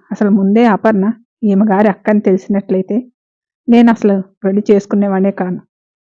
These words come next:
ఇప్పుడు ఏం చేయాలి? అపర్ణ నన్ను ప్రేమించింది కాబట్టి చిన్నగా అపర్ణ మనసు మార్చాలి.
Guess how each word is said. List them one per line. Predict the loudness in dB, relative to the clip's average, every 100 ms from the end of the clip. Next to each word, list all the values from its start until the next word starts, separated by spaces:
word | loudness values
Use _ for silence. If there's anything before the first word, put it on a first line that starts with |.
| _
ఇప్పుడు | -6 -4 -2
ఏం | 0 2
చేయాలి? | 2 2 0 -2 -6 _ _ _ _ _ _
అపర్ణ | 0 4 4 4
నన్ను | 4 4
ప్రేమించింది | 2 -2 0 -2 -2 -2
కాబట్టి | 0 -2 -2 -4 -8 -10 _ -2
చిన్నగా | 0 2 2
అపర్ణ | 0 0 -2
మనసు | 0 -2 -2
మార్చాలి. | -2 -2 -4 -8 -8 -10